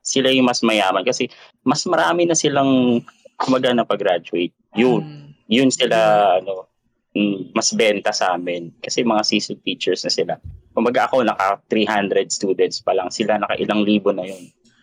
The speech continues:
Speaker 2: Mm.
Speaker 1: For how many years? Yo, so ang dami ng, ano dun, nag-, daming proud moments na nangyari sa buhay nila.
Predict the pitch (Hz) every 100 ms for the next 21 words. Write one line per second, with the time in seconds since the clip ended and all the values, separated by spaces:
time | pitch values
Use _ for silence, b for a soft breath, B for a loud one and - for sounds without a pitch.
0 | b _ 156 160 151 143 107 101 98 98
1 | 98 92 92 87 - - 104 92 90 -
2 | 151 180 185 180 170 160 151 139 123 120
3 | 120 127 110 107 _ _ _ _ - -
4 | 107 117 113 107 - - - 104 127 127
5 | 127 117 - - 120 120 113 107 107 107
6 | 107 - 104 98 98 92 - 95 - 90
7 | 87 85 85